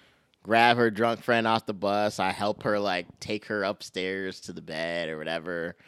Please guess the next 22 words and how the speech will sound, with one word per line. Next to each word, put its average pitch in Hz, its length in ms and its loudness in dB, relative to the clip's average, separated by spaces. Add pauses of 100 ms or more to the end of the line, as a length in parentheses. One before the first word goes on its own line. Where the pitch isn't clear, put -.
(420)
And 92 200 -2
then 98 360 -2
she's 107 280 -6
all 101 160 -2
like, 90 260 -6
"Oh, 143 220 -2
you 127 160 0
know, 120 200 2
like, 104 300 -2
you 101 80 -4
wanna 98 140 -2
hang 95 200 -4
out, 95 300 -2
like, 82 220 -6
watch 92 240 -6
a 95 40 -12
movie 104 360 -4
or 107 80 -4
something?" 110 360 -4
I 95 160 -4
was 95 120 -8
like, 92 260 -6